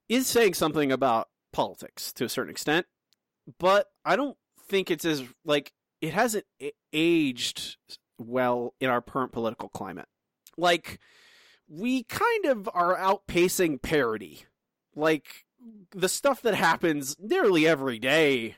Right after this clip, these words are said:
now is kind of hard to parody because it's so ridiculous.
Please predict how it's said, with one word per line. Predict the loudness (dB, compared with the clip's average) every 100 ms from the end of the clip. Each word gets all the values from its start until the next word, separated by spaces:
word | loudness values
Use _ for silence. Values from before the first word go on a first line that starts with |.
| -4
now | 0 2 2 0 -4 -14 _ _ _ _ _ _ -4
is | 0 2 2 0 -2 -4 -4
kind | 2 2 4
of | 2
hard | 2 2 2 2
to | -2
parody | 0 4 4 2 -4
because | -4 -4
it's | -2 -6
so | -2 4 6 6 6 4 0 -4 -6
ridiculous. | -4 -2 -2 0 0 0 -2 -6